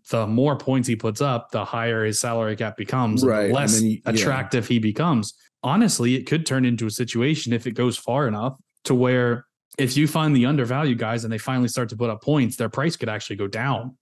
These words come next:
Speaker 1: right? You could actually be
Speaker 2: Mm-hmm.
Speaker 1: paying more of a premium
Speaker 2: Mm-hmm.
Speaker 1: for talented players that are not playing well. Um,
Speaker 2: Right.
Speaker 1: a-, and those guys, once they start to play well, then you could have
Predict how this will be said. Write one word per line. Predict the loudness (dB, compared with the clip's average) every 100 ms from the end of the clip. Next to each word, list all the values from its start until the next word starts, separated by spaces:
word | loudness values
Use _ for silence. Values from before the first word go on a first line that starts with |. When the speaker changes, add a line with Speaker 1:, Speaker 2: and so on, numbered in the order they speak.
| -6
Speaker 1:
right? | -2 -2 -4 -12 -10 0
You | 2
could | 2
actually | 2 4 4 6
be | 4
Speaker 2:
Mm-hmm. | 2
Speaker 1:
paying | 0 2 4
more | 4 4 4
of | 2
a | 0
premium | 0 4 6 6 4
Speaker 2:
Mm-hmm. | 4
Speaker 1:
for | 2 0 -6 _ -16
talented | -6 0 0 0 0
players | 0 0 0
that | 0 -2
are | -2
not | -2 -4
playing | -4 -2 0
well. | 2 2 0 -4 _ _
Um, | -2 0 4 4
Speaker 2:
Right. | 2 0 -6 -16 _ -4
Speaker 1:
a-, | -2 2
and | 2 2
those | 2 2 2 2
guys, | -2 -2 -2
once | 0 0 0
they | -2
start | -2 -4 -4
to | -4
play | -2 2
well, | 2 2 -2 -2
then | 0 2 4 2 0
you | -4 -2
could | -2
have | -2 -2 -2 -4